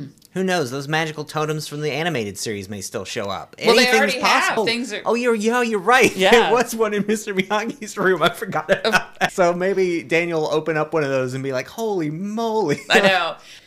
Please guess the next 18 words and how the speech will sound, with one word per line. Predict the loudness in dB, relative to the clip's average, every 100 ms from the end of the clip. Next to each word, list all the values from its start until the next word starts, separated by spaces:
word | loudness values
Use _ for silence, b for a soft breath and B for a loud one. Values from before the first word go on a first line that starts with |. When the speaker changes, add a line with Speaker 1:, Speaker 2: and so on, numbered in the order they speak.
| B B
Speaker 2:
People | -14 -6 -4 -4
who | -4
still | -4 -4
need | -4 -6 -8
to | -10
win | -6 -4 -4 -6 -8
a |
tournament | -10 -6 -6 -4 -6 -2
match | 0 0 -2
one | -8 -6 -4
way | -2
or | -2
another. | -2 -4 -6 -8 -12 b b
Sam | -12 0 0 0 -4 -8 -14 _ -16
Speaker 1:
Mm-hmm. | -12 -10 -8 -8 -12 _ -10
Speaker 2:
will | -4 -2
win | -2 -4
something. | -4 -6 -6 -8 -10 -12